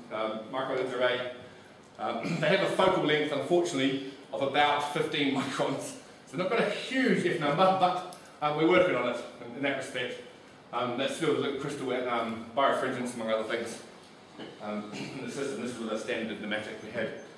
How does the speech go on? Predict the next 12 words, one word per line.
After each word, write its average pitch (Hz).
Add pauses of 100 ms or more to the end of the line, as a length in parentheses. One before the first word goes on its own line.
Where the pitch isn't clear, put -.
(320)
uh, 98
in 107
the 104
lab. 113 (1120)
But 139
it's -
definitely 180
showing 180
that 165
it -
has 170
that, -